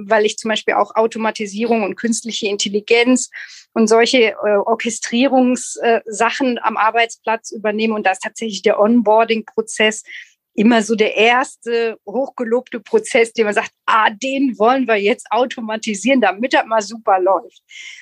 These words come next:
Und da kenne ich mich so ein bisschen aus, aber wie das jetzt von A bis Z bei uns läuft, kann ich dir nicht sagen. Ich weiß nur, ähm, dass alles, was, äh, innerhalb der Pandemie angefangen hat, tatsächlich wirklich seinen Laptop nach Hause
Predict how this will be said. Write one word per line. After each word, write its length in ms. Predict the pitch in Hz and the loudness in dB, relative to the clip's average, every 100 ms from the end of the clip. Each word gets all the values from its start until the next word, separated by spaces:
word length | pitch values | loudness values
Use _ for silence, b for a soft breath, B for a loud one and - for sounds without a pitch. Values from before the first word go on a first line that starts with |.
| B | B
Und 260 | - 214 214 | -4 -2 2
da 180 | 226 247 | 2 2
kenne 260 | 262 240 | 2 2
ich 60 | 233 | 2
mich 140 | 226 | 0
so 60 | 226 | -2
ein 100 | 208 | 0
bisschen 340 | 220 247 233 | 0 0 -2
aus, 300 | - 202 226 | 2 0 0
aber 280 | - 214 208 233 | -2 -4 -4 -4
wie 80 | |
das 260 | 233 247 - | -2 -2 -2
jetzt 280 | 226 220 - _ _ _ _ _ | -4 -4 -12 _ _ _ _ _
von 340 | - 220 214 - - | -2 0 -2 -6 0
A 220 | 196 226 | 2 2
bis 300 | 214 214 - | 2 -2 -2
Z 200 | 254 247 _ | -2 -2 _
bei 160 | 220 202 | 0 2
uns 280 | 262 285 - | 2 0 0
läuft, 300 | 226 233 - | 0 0 -2
kann 140 | 226 | -6
ich 80 | - | -4
dir 120 | 214 | -4
nicht 120 | 247 | -2
sagen. 180 | 302 262 | -2 -4
Ich 160 | 220 - | -8 -2
weiß 420 | 185 233 302 - | 2 2 0 -2
nur, 340 | 269 269 269 262 _ _ _ _ - - - | -2 -2 -2 -6 _ _ _ _ -20 -8 0
ähm, 320 | 202 196 202 B B B - | 0 0 -4 B B B -2
dass 260 | 214 - - | -2 -2 0
alles, 480 | 214 254 262 - - | 4 4 2 -4 -12
was, 640 | 202 214 214 - - - _ | -2 0 0 -4 -12 -14 _
äh, 220 | 214 202 | 2 2
innerhalb 420 | - 226 240 240 - | 2 0 2 2 0
der 140 | 220 | -4
Pandemie 680 | - 226 220 214 208 240 330 | -2 -2 0 0 0 2 2
angefangen 580 | 247 262 262 - 262 | 0 0 0 0 0
hat, 120 | 262 - | 0 -2
tatsächlich 680 | 208 - 233 233 247 220 | -12 -2 0 0 -6 -12
wirklich 520 | 202 240 254 247 240 - | -4 -4 -2 -4 -4 -4
seinen 280 | 214 226 220 | 0 2 4
Laptop 380 | 226 - 262 | 2 2 -2
nach 200 | 226 208 | 0 0
Hause 600 | 202 220 233 247 247 247 | 2 0 0 -2 -2 -2